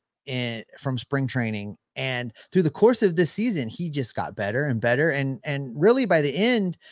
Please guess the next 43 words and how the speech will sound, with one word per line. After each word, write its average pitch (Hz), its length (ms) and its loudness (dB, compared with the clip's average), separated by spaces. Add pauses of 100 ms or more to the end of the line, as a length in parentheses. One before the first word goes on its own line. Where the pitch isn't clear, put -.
(160)
was 139 360 2
the, 139 500 2
the 131 140 -2
shutdown 170 580 2
arm 165 380 2
in 139 100 0
a, 135 180 -2
in 220 120 2
a 208 40 4
bullpen. 233 420 4
I 180 40 0
mean, 175 160 2
let's 170 160 2
face 101 240 -4
it, 117 80 -4
in 123 80 0
a 123 60 0
bullpen 139 340 4
that 113 100 -6
was 117 140 -2
not 127 260 0
all 123 140 4
that 110 220 -2
great, 185 340 0
but 131 240 4 (240)
Alexis 160 500 0
Diaz 202 400 -2
definitely 135 500 -2
showed 185 360 2
us 143 220 2
that 135 160 -4
he 214 240 -12
could 233 280 -6
be 156 400 -4 (280)
the 139 260 2
guy 151 440 4
in 123 320 0
this 127 140 0
bullpen 131 460 0
heading 123 300 -2
into 113 160 -4
twenty 123 260 -4
twenty-three. 110 640 -8